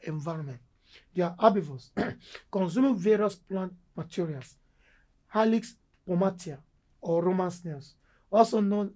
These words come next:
as the boundary snails. This species is larger than the garden snail, with shells reaching up to two to three inches in diameter.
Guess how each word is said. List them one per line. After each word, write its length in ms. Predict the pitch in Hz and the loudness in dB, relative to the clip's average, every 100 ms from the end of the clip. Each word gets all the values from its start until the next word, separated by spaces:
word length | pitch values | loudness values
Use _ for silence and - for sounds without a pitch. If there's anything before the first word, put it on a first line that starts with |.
| 196 | -8
as 140 | 175 | -6
the 80 | 160 | -4
boundary 680 | 139 214 233 214 175 247 240 | 0 4 4 4 0 2 2
snails. 540 | 233 - 165 - - _ _ - - _ - | 0 -10 -12 -12 -18 _ _ -20 -20 _ 0
This 140 | 262 | 0
species 480 | - 196 - 208 156 | 2 -4 -2 -4 -6
is 80 | 180 | -4
larger 400 | 190 202 175 - - _ _ _ | -2 -2 -4 -10 -16 _ _ _
than 160 | 170 160 | -4 -2
the 80 | |
garden 320 | 151 190 190 196 | 4 4 6 2
snail, 380 | - 165 139 - _ _ - _ | -2 -10 -10 -16 _ _ -20 _
with 160 | 170 180 | -2 -2
shells 460 | 180 262 233 175 196 | 2 4 4 2 -4
reaching 240 | 220 240 330 | -4 -4 -2
up 160 | 202 | -4
to 120 | 175 156 | -4 -8
two 120 | 214 | -8
to 120 | 214 156 | -8 -10
three 240 | 190 214 - | -2 -2 -2
inches 400 | 185 175 143 - | -8 -8 -14 -14
in 160 | 190 156 | -10 -6
diameter. 460 | 175 165 156 131 | -4 -4 -6 -14